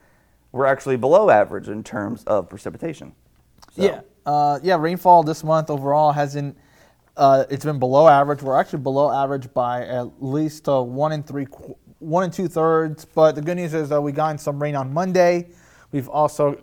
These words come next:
Speaker 2: are getting some rain today because we have a cold front pushing through the area. So with, uh, the combination of that, we should be able to at least, you know, make up ground, um, here throughout this week. We also have the chance for some rain as we m-, make our way towards the weekend as well. So,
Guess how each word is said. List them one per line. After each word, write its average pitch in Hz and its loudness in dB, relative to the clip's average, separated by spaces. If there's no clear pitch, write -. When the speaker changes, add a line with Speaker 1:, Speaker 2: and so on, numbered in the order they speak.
Speaker 2:
are 143 0
getting 139 -6
some 127 -10
rain 127 -10
today 165 0
because 139 -6
we 131 -6
have 127 -4
a - -14
cold 208 0
front 170 -4
pushing 160 -6
through 151 -8
the 143 -2
area. 143 0
So 156 -2
with, - -6
uh, 139 6
the 131 -10
combination 147 -4
of 123 -6
that, 135 2
we 131 -6
should 156 -6
be 139 -6
able 135 -4
to 131 -6
at 127 -8
least, 135 -8
you 139 -8
know, 127 -6
make 135 -8
up 127 -6
ground, 131 -4
um, 123 -10
here 135 -4
throughout 127 -2
this 117 -12
week. 135 -6
We 131 -4
also 131 -6
have 135 -4
the 131 -8
chance 135 -12
for 135 -12
some 123 -14
rain 143 -8
as 120 -10
we 120 -10
m-, 123 -12
make 131 -8
our 127 -4
way 120 -6
towards 117 -10
the 107 -14
weekend 120 -12
as 98 -14
well. 101 -6
So, 143 -2